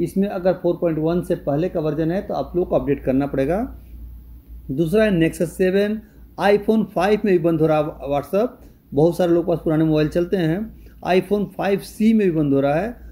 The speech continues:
Arcos fifty three Platinum है, Grand S Flex J T है, Grand X Quad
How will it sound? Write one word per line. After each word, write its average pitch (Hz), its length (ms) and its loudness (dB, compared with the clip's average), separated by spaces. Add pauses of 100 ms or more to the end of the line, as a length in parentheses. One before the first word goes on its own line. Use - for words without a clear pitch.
(180)
Arcos 170 340 2
fifty 190 300 -4
three 196 200 -2 (100)
Platinum 180 540 0
है, 160 200 2 (540)
Grand 220 420 2 (140)
S 190 320 0
Flex 180 400 0
J 156 220 4
T 196 200 -2 (100)
है, 160 200 4 (500)
Grand 208 400 2 (240)
X 190 220 -4 (320)
Quad 190 280 2